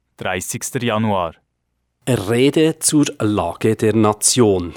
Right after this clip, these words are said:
Speaker 2: Eine jährliche Tradition in den U S A, bei welcher sich der Präsident an das Parlament wendet. Die Rede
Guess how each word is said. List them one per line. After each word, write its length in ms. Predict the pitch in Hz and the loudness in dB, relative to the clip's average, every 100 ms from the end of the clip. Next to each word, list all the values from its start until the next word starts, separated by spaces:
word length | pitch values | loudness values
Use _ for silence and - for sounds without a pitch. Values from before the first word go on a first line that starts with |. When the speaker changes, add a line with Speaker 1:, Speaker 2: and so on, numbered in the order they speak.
| - | -12
Speaker 2:
Eine 280 | - 104 104 | -4 0 0
jährliche 520 | 101 110 151 147 131 | 2 2 2 0 0
Tradition 680 | - - - - - 113 117 | 0 -2 -4 -4 0 2 2
in 120 | 104 | 2
den 200 | 107 110 | 2 2
U 100 | 120 | 4
S 260 | 143 - - | 4 2 0
A, 160 | 127 123 | 2 2
bei 220 | 101 92 | 0 0
welcher 340 | 101 123 - | -2 -4 -6
sich 300 | - 107 - | -4 -6 -4
der 140 | 98 92 | -6 -4
Präsident 760 | - 90 92 101 117 120 - | -6 -6 -2 0 2 0 -4
an 120 | 87 | -6
das 220 | 90 87 - | -4 -6 -6
Parlament 760 | - 92 92 92 104 117 - | -6 -2 -2 0 0 -2 -4
wendet. 720 | 98 90 87 85 - - - | -6 -4 -8 -10 -12 -14 -10
Die 80 | 101 | -4
Rede 400 | 101 127 135 117 | 2 2 2 0